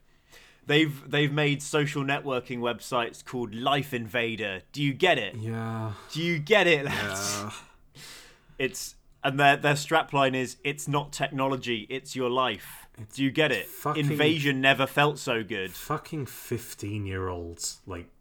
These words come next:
Speaker 1: It's such fifteen, <laughs> like, it's exhausting.
Speaker 2: Like, there's no commentary on anything. Like, it's all anti, it's no pro. You know what I mean? It's completely, you know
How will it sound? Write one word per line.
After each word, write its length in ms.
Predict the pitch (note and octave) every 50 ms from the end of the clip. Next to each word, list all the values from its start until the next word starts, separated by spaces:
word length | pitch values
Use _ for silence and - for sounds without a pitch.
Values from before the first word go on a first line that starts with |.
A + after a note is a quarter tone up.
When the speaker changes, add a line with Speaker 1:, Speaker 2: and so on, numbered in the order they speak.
| _ -
Speaker 1:
It's 200 | - F3+ F#3 C#3
such 520 | - - - - - - G3 F#3+ - - -
fifteen, 380 | D#3+ D#3 D3+ - E3 D3+ D3 - - - -
<laughs> 220 | - - - _ -
like, 200 | D3+ D3+ D3+ D3+
it's 160 | F3+ D#3 D3+
exhausting. 420 | E3+ D3+ B2+ D3 D3 C#3 C3 - A#2
Speaker 2:
Like, 60 | B2
there's 160 | B2 B2 C3
no 160 | D3+ E3 D#3
commentary 720 | - - - - C#3 C#3 B2 G#2+ G#2+ - - - A2+ G#2+ G#2
on 160 | G#2 G#2 G#2+
anything. 380 | G#2 G#2 G#2 F#2+ - - -
Like, 220 | B2+ B2 A#2 A#2 - _ _ _ _ _ _ _ _ _ _ _ _ _ _ _ _ _ _ _ _ _ -
it's 160 | C#3 - -
all 280 | D#3 F3+ F#3 F3+ - C3
anti, 420 | B2 C#3 D3 C3+ - - A2+ G2 F#2+
it's 140 | F2+ - A#2
no 160 | A#2+ C3+ C3
pro. 640 | C3 - - - - C3+ C3 G#2+ F#2 E2+ E2 D#2+ - _ _
You 120 | - A2+ A2
know 100 | A#2 B2
what 100 | C3 C3
I 80 | C3
mean? 340 | C3+ C#3+ D3 D3 D3+ D3+ C#3+ -
It's 240 | B2+ B2 - - -
completely, 1080 | - - C3+ A#2+ - - - D3 C#3+ C3+ - - C3 A#2+ B2 A#2+ A2+ G#2+ G#2+ G#2+ - _ _ _ _ _ _ _ _ _ _ _ _ _ _ _ _ _ _ _ - - _ _ _ _ -
you 100 | B2+ G#2+
know 300 | G2+ F#2 F2+ F2 F2